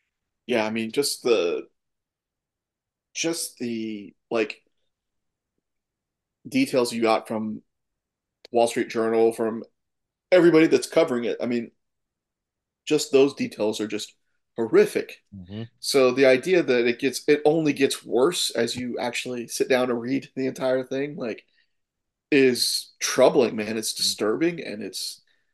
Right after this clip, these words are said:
Speaker 1: um, it's gross. And, man, it's, you know, it's, it's sad because,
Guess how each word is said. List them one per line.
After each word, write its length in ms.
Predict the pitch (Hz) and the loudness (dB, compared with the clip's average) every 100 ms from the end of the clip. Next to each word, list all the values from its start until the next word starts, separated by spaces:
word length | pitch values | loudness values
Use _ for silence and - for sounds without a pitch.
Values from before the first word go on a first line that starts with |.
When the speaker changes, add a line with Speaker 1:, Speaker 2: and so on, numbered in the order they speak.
| _ _ _ | _ _ _
Speaker 1:
um, 460 | 110 101 82 - - _ _ _ _ _ _ _ - | -10 -10 -10 -14 -18 _ _ _ _ _ _ _ -14
it's 100 | - | -14
gross. 880 | - 113 110 127 196 - - - _ _ _ _ _ _ _ | -14 -6 2 2 2 -4 -12 -14 _ _ _ _ _ _ _
And, 380 | - 127 123 120 - | -8 -4 -4 -6 -12
man, 260 | 120 143 143 | -4 -2 -2
it's, 260 | 131 - - | -4 -6 -6
you 120 | 160 | -4
know, 280 | 123 117 - _ _ _ _ _ _ _ | -4 -6 -12 _ _ _ _ _ _ _
it's, 320 | 196 220 - - | 4 4 2 -2
it's 200 | 190 - | -2 0
sad 640 | - - 127 165 131 110 _ | -2 0 -2 -2 -4 -6 _
because, 920 | 131 117 123 123 120 120 113 - - | -12 -10 -6 -4 -4 -6 -8 -10 -12